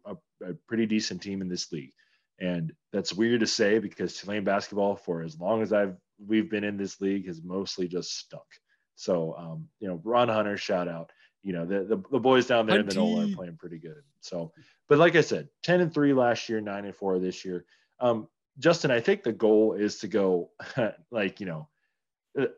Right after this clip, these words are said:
Speaker 1: they went seven and eleven in conference last year. I think if you can do better than that, you know,
Speaker 2: <laughs>
Speaker 1: obviously things are improving. And
Speaker 2: Yeah.
Speaker 1: I, I think there was some, uh, some, certainly some questions about Wes Miller and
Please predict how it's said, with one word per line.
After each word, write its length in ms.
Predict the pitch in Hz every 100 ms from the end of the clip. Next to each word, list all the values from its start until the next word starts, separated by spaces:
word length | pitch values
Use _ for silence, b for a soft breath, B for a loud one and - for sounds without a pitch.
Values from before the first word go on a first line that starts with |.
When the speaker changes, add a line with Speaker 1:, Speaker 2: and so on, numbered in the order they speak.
| _ 143
Speaker 1:
they 180 | 143
went 240 | 156 190 160
seven 300 | - 151 147
and 100 | 131
eleven 460 | 117 123 147 147 147
in 140 | 113
conference 640 | 123 123 127 151 151 -
last 320 | 147 147 147 143
year. 240 | 151 151 _ -
I 100 | 143
think 240 | 156 247 165
if 160 | 131
you 80 | 123
can 160 | - 104
do 220 | 123 113
better 260 | 113 107
than 200 | 98 90
that, 240 | 90 78 -
you 140 | 107 90
know, 160 | 80
Speaker 2:
<laughs> 40 | 80
Speaker 1:
obviously 440 | 98 98 - 92
things 380 | 87 104 101 95
are 240 | 87 92
improving. 560 | 95 90 - 104 78 69 _ b b -
And 240 | 147 139
Speaker 2:
Yeah. 180 | 127 - - -
Speaker 1:
I, 260 | 156 - 160
I 40 |
think 280 | 160 190 165
there 120 | 165
was 160 | 151 -
some, 320 | 139 135 - - 143
uh, 140 | 123
some, 260 | 113 135 120
certainly 380 | 180 156 151
some 160 | 127 120
questions 540 | - 127 113 - 113
about 260 | 98 98 92
Wes 300 | 104 95 -
Miller 380 | 98 98 98 92
and 140 | 90